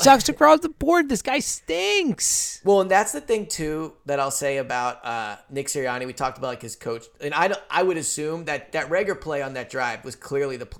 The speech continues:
Speaker 2: called play. Like, that wasn't a
Speaker 1: Oh, for
Speaker 2: progression
Speaker 1: sure.
Speaker 2: thing,
Speaker 1: For
Speaker 2: right?
Speaker 1: sure it
Speaker 2: But,
Speaker 1: was.
Speaker 2: like, why are you calling that play there? Like, what, what part of you makes you think in the biggest
Speaker 1: Ah,
Speaker 2: moment of the
Speaker 1: let's
Speaker 2: season,
Speaker 1: go to
Speaker 2: the
Speaker 1: Reagor,
Speaker 2: guy
Speaker 1: buddy.
Speaker 2: who's ball,
Speaker 1: <laughs>
Speaker 2: the guy who you want to give the ball to is Jalen Reagor in that spot? In a play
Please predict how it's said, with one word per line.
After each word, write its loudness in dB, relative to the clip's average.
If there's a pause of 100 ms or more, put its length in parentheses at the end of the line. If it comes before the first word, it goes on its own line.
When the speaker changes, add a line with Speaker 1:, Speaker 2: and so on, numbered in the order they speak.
Speaker 2:
called -6
play. -6
Like, -8
that -2
wasn't -6
a 0
Speaker 1:
Oh, 2
for -8
Speaker 2:
progression -4
Speaker 1:
sure. -2
Speaker 2:
thing, -16
Speaker 1:
For -4
Speaker 2:
right? -4
Speaker 1:
sure 0
it -4
Speaker 2:
But, -2
Speaker 1:
was. 4
Speaker 2:
like, 0 (140)
why 6
are 6
you -6
calling 0
that -4
play -6
there? -16
Like, -2
what, -2
what 0
part 0
of -2
you -4 (240)
makes -2
you -8
think -6
in -10
the -6
biggest -4
Speaker 1:
Ah, 6
Speaker 2:
moment 10
of 4
the 4
Speaker 1:
let's 4
Speaker 2:
season, -4
Speaker 1:
go 8
to 6
Speaker 2:
the 6
Speaker 1:
Reagor, 6
Speaker 2:
guy 6
Speaker 1:
buddy. 6
Speaker 2:
who's -10
ball, -2
Speaker 1:
<laughs> -10
Speaker 2:
the -4
guy 4
who -2
you -4
want -2
to -16
give -4
the -6
ball -4
to -8
is -10
Jalen -6
Reagor -6
in -12
that -4
spot? -4
In -6
a -4
play 0